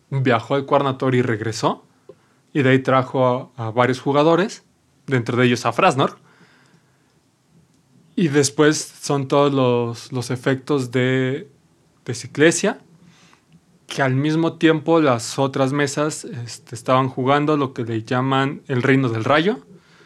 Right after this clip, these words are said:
Y hay otra, otra crónica que se estaba jugando a la par. La verdad es que ese compendio, afortunadamente,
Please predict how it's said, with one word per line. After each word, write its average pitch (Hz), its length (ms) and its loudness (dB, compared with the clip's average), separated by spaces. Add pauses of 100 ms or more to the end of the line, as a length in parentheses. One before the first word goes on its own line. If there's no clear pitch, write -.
(1800)
Y 143 140 -2
hay 147 160 6
otra, 117 840 2 (260)
otra 135 240 0
crónica 143 380 2
que - 100 -20
se - 80 -14
estaba 135 200 2
jugando 131 300 -2
a 120 40 -2
la 123 160 -4
par. 135 220 0 (640)
La 156 100 4
verdad 165 140 6
es - 40 -12
que 196 180 4
ese 180 300 6
compendio, 180 460 2
afortunadamente, 165 1300 -2